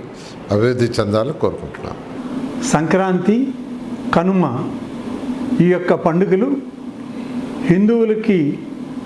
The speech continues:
Speaker 2: అత్యంత పవిత్రమైనటువంటి పండుగలు. రెండు వేల ఇరవై నాలుగు నూతన సంవత్సరంలో ప్రారంభమయ్యేటువంటి తొలి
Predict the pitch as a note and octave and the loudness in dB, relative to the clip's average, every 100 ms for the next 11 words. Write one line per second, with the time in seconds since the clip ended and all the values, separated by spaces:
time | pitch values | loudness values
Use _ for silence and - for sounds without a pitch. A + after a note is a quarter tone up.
0 | C#3+ - G#3+ G#3+ A3 G3+ E3 D#3+ F3 F#3 | 0 4 4 4 4 4 4 2 2 4
1 | F#3 F#3 F3 D#3+ E3+ D#3 - D3 D#3 D3+ | 4 4 2 0 0 0 0 0 2 2
2 | G3+ - - - - - - - - - | 0 -4 -12 -16 -18 -16 -14 -12 -12 -10
3 | C4 - - - - - - - D#3+ F3+ | -8 -6 -6 -6 -6 -6 -4 0 2 4
4 | A3 A3 G#3+ G3 F3+ G3+ G#3+ G#3+ G#3 G3+ | 4 4 4 2 4 2 2 2 2 2
5 | F#3+ F#3+ D3+ - - - - - - - | 4 4 2 0 -8 -18 -18 -16 -16 -10
6 | - D3+ G#3 B3 A#3 G3+ G3+ G3 F#3 F#3+ | 0 2 4 2 2 2 2 0 2 2
7 | F3+ F3 C#3+ D#3+ - - - - - - | 4 4 2 -2 -10 -18 -18 -18 -8 0
8 | D#3+ F3 G3+ A3 A3 G#3 G3 F#3+ F#3 F#3 | 2 4 2 2 4 4 4 4 2 0
9 | F3 E3+ E3 C#3+ - - - - - - | -2 2 2 2 -2 -12 -18 -18 -16 -16
10 | - - - G3+ | -14 -8 -2 0